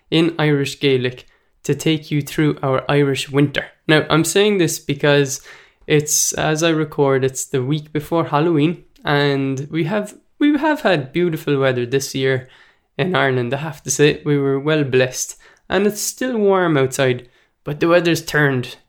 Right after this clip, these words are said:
Uh, we've got wind and rain now, and it is going to be turning cold. So, depending on where you are in the world, uh, this timing might not be the same for you. Maybe you're in, uh,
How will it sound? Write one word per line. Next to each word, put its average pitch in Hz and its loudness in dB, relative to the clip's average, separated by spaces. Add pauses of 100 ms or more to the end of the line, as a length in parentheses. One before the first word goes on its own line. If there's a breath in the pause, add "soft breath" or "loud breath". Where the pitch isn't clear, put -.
Uh, 143 2
we've 135 -2
got - -2
wind 170 0
and 131 -2
rain 139 2
now, 135 -6 (500 soft breath)
and 147 0
it 151 2
is 160 2
going 143 -2
to 131 -2
be 127 -2
turning 131 -2
cold. 127 0 (500 soft breath)
So, 202 4
depending 220 0
on 196 2
where 190 4
you 185 0
are 180 2
in 180 0
the 165 0
world, 165 0 (200)
uh, 135 -2 (140)
this 151 -4
timing 151 0
might 151 0
not 143 -2
be 151 2
the 135 0
same 143 0
for 143 -6
you. 147 0
Maybe 139 0
you're 139 2
in, 135 -2 (540 soft breath)
uh, 131 0